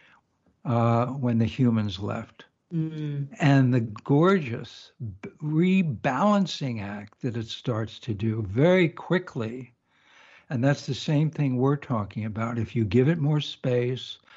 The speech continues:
Speaker 1: and you give it more time and you give yourself more friendship, your body and your psyche will start doing a beautiful rebalancing act.
Speaker 2: Right. Pretty
Speaker 1: And will
Speaker 2: quickly.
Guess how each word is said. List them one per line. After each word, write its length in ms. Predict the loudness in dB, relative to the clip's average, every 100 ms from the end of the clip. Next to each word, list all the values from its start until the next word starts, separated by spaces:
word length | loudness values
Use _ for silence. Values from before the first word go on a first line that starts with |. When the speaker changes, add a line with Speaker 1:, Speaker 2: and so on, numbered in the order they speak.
| -20 _
Speaker 1:
and 120 | -6 -4
you 60 |
give 220 | 0 2
it 60 | 2
more 240 | 2 2
time 600 | 0 -2 -2 0 0 -2 -6 -14 _
and 140 | -4 -2
you 80 | 0
give 260 | 2 2
yourself 560 | 4 0 0 -2 -2 -2
more 160 | -4
friendship, 720 | -2 -2 -2 -2 -2 -4 -4 -16 -20 -20 -20 -14 2
your 220 | 4 6
body 580 | 4 2 4 2 0 -2
and 200 | -4 -4
your 160 | -4
psyche 500 | -4 -4 -4 -2 -4
will 160 | -4 -6
start 640 | -8 -2 0 0 -6 -8
doing 320 | -2 0 2
a 60 | 0
beautiful 580 | 0 2 4 2 -2 0
rebalancing 960 | 2 2 2 0 -2 -4 -4 -6 -4
act. 180 | -6 -6
Speaker 2:
Right. 160 | -6 -10 _ -20 -12
Pretty 220 | 0 4 6
Speaker 1:
And 80 | 6
will 60 |
Speaker 2:
quickly. 540 | 2 0 -4 -4 -6